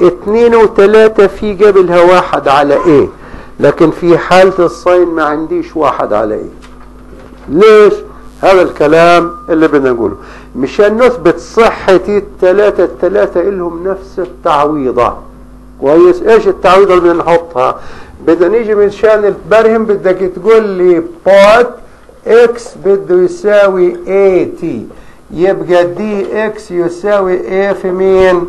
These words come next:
في دي تي. يبقى لو بدي برهن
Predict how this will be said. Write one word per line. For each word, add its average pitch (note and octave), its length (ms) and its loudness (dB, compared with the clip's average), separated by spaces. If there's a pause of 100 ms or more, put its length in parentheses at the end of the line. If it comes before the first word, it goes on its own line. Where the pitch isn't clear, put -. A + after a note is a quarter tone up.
(640)
في F#3 180 -4
دي F3 460 -2 (100)
تي. A#2 220 -8 (420)
يبقى E3 420 2
لو G3 220 4
بدي G3 340 2
برهن G#3+ 600 0